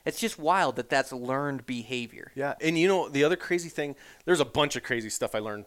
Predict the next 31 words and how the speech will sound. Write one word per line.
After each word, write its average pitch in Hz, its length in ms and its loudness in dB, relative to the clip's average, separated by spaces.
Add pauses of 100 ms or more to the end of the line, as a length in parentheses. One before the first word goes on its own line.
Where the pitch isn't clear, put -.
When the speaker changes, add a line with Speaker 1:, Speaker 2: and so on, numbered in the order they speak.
(120)
Speaker 2:
in, 110 380 -10
you 117 160 -8
know, 98 300 -6 (100)
doing 117 300 -6
that, 95 260 -4 (120)
that, 101 380 -4
uh, 92 280 -6
Imperiled 104 500 -6
project. 95 540 -8 (800)
One 143 260 4
of 202 80 4
the 160 100 6
other 143 220 6
craziest 131 540 -2
things 113 240 -6
I've, 101 280 -2
I, 107 220 -2
that 107 180 -4
I 104 100 0
learned 107 240 -8
from 104 160 -14
these, 98 280 -14
from 107 220 -12
these 107 160 -8
guys 98 240 -2
that 95 100 -18
they 240 140 4
learned 131 260 0
from 110 200 -10
this 101 160 -10
data 147 480 -2